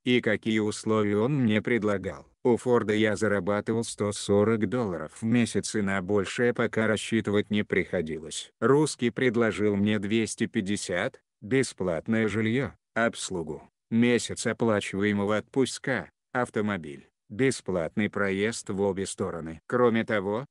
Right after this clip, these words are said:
он обещал, что сто пятьдесят долларов из зарплаты будут поступать на мой счет в американском банке. То есть через год-другой могла осуществиться наша с братом заветная мечта — перевести мать в Нью-Йорк,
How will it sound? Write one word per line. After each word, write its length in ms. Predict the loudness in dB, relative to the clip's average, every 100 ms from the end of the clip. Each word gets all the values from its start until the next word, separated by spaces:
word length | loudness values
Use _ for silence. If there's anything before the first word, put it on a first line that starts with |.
| _
он 240 | 0 4 4
обещал, 720 | 2 -2 -6 -4 -2 -2 -4 _ _
что 260 | -4 2 2
сто 240 | 2 -2
пятьдесят 600 | 0 -2 -2 -2 -2 -2
долларов 520 | -2 -4 -4 -8 -6 -6
из 120 | -4
зарплаты 640 | -4 -4 -4 -4 -2 -2
будут 400 | 0 0 0 -2
поступать 720 | -4 -4 -4 -2 0 0 0
на 120 | 0
мой 240 | 2 2 0
счет 380 | -2 0 0 2
в 80 |
американском 720 | 0 0 0 -2 -2 -2 -2 -2
банке. 460 | -4 -6 -12 -20 _
То 140 | 4 6
есть 260 | 4 2
через 380 | -4 -2 -2 -2
год-другой 640 | -4 -2 -2 -2 0 0 0
могла 380 | 0 0 0 -2
осуществиться 880 | -4 -6 -6 -6 -4 -2 -2 -2 -2
наша 320 | -2 -4 -6
с 80 | -2
братом 440 | 0 0 0 -2
заветная 640 | 0 2 2 0 0 0
мечта — 540 | 0 -4 -8 -12 -14 -18 _ -2
перевести 640 | 2 2 2 -2 -2 0
мать 240 | 0 -2
в 80 | 0
Нью-Йорк, 720 | 0 2 2 2 0 -2 -12